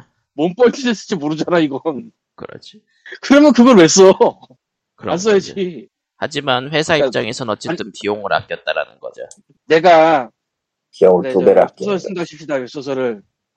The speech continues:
Speaker 1: 소설을 쓰면 텍스트는 보통 저 검수를 할 때 문법이나 단어 정도 이상을 안 봐요. 사실 그렇지 뭐 더 이상 뭘 봐.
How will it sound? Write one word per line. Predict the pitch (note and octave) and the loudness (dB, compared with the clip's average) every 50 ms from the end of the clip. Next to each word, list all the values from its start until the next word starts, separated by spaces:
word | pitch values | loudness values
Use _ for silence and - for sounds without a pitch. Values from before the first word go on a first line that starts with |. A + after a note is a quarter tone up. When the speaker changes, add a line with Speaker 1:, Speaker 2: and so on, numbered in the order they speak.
| _ _ _ _ _ _ _ | _ _ _ _ _ _ _
Speaker 1:
소설을 | _ F#3+ F#3 G#3+ G#3+ G3+ G3 | _ -4 0 0 0 0 0
쓰면 | - G3+ F#3 F#3+ F3+ | -2 -2 -4 -4 -4
텍스트는 | - A#3+ A#3 - - - A#3+ G3+ F#3+ G3 E3 | -6 -8 -10 -10 -2 0 2 2 2 2 0
보통 | C#3 C#3 - E3 D3 C#3+ | -2 -4 -4 -2 -2 -2
저 | B2+ C3+ C3 C3+ C3 C3 B2+ A#2+ A#2 - _ _ _ - _ _ _ _ _ _ _ _ - | 0 2 4 4 6 4 4 2 0 -6 _ _ _ -20 _ _ _ _ _ _ _ _ -6
검수를 | C#3+ D3 D3 C#3+ F#3 F3+ F3 F3+ | -4 -2 0 0 2 4 6 6
할 | D#3+ C#3+ - | 4 4 4
때 | - C#3+ | 0 -2
문법이나 | C3+ A#2 C#3 D3 D3 F#3 F3+ E3 D#3+ D3+ C#3 C3+ B2+ B2+ C3 C3 B2+ A#2+ G#2+ - | -2 -2 -4 -4 0 2 2 4 4 2 2 2 2 0 0 0 -2 -4 -6 -6
단어 | - C3 C#3 D#3+ F3 | -4 -2 0 0 2
정도 | E3 F3+ E3+ E3 E3+ E3 D#3+ D3+ D3+ C#3+ C#3+ C#3+ C#3+ | 2 0 0 2 2 2 4 4 2 2 2 0 -2
이상을 | C#3+ C3 - D#3+ F3 F#3 | -2 -4 -4 -2 -2 -2
안 | D#3+ B2 B2+ B2 | -2 -2 0 2
봐요. | C3+ C3+ C3 B2 B2+ C3 C#3+ C#3 A#2 A2+ G#2+ _ _ _ _ _ _ _ _ _ | 2 2 2 2 0 0 0 0 -2 -4 -10 _ _ _ _ _ _ _ _ _
사실 | _ B3 B3+ C4+ C#4 A3 | _ 0 0 2 0 0
그렇지 | - G#3 F#3+ F#3+ - F3 | 0 0 -2 -2 -4 -2
뭐 | C3+ E3+ F3+ E3 - _ | 2 2 2 2 0 _
더 | - - F3+ | -2 0 2
이상 | F#3+ F#3+ D3 | 2 2 2
뭘 | B2+ C#3+ D#3 | 2 2 4
봐. | D3 D3+ D3 D3 D3 D3+ C#3 A2 A2+ | 4 6 6 6 6 4 2 -2 -6